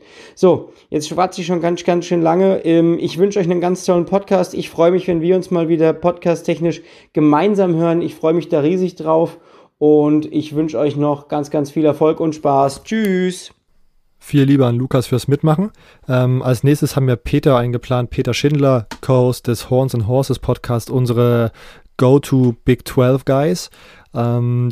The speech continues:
Speaker 2: der hat sich aber kurzfristig eine Angina eingefangen, musste seine Stimme sparen und hat deswegen seine Takes zu diesem ganzen Wirrwarr, äh, nur schriftlich mitgeteilt. Deswegen hier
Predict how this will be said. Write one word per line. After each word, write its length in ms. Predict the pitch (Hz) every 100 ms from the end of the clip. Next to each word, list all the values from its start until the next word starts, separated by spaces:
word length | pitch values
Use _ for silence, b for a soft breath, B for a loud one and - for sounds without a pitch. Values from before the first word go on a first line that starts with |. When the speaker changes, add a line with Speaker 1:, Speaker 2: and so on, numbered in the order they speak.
| -
Speaker 2:
der 140 | 123
hat 120 | 147
sich 120 | 147 139
aber 200 | 123 120
kurzfristig 560 | 139 - 135 - 123
eine 100 | 123
Angina 440 | 120 117 143 165 135
eingefangen, 500 | 135 131 135 131 127
musste 200 | 120 117
seine 200 | 123 117
Stimme 300 | - 139 131
sparen 420 | - 117 123 135
und 120 | 113
hat 140 | 123
deswegen 500 | 127 - 123 120 123 - B
seine 360 | - - 117 127
Takes 400 | - 131 131 -
zu 100 | 127
diesem 180 | 123 117
ganzen 520 | 117 117 120 120 113
Wirrwarr, 680 | - 117 135 127 117 117 120 b b b
äh, 500 | 113 117 117 113 113 - _
nur 180 | 123 120
schriftlich 340 | - 160 131
mitgeteilt. 360 | 131 123 131 123
Deswegen 320 | - 123 117
hier 400 | - 147 156